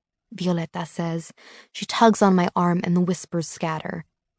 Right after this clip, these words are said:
I shake my head and force myself to concentrate. "Are you sure he's here?" I ask.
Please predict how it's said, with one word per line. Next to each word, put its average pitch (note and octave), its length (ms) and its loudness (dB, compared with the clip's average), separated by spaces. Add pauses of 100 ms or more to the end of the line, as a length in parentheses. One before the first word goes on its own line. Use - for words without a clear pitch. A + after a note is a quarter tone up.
(320)
I G#3 80 2
shake A3+ 320 6
my G#3+ 100 8
head F#3+ 160 2
and F#3 160 4
force G#3+ 240 0
myself G3+ 280 4
to G3 100 -2
concentrate. F3+ 680 -2 (680)
"Are G3 80 -6
you B3 180 2
sure C#4 380 2
he's C4 380 -2
here?" C4+ 420 4 (480)
I F3+ 140 -6 (100)
ask. D#3+ 460 -8